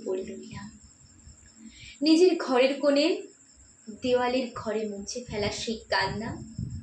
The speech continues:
আর একদম বিষাক্ত অবশেষের মতো সেই একটা আমি সরে গেলাম অনেক দূরে।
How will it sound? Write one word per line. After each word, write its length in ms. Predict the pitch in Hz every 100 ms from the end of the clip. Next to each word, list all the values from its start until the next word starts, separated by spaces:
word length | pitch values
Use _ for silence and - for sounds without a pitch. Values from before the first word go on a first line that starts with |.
| - - - - - -
আর 160 | 330 - -
একদম 640 | 254 247 285 269 220 302 403 - - - 233
বিষাক্ত 520 | 269 - 311 - 339
অবশেষের 760 | 277 220 262 277 320 - 302
মতো 460 | 302 311 311 302 311 - -
সেই 300 | - 339 -
একটা 360 | 240 - 320 320
আমি 520 | 247 226 240 214 370 - - - - - - - - - -
সরে 300 | 220 226 208
গেলাম 540 | 202 233 233 240 240 233 - - - - - - -
অনেক 320 | 214 202 202
দূরে। 400 | - - -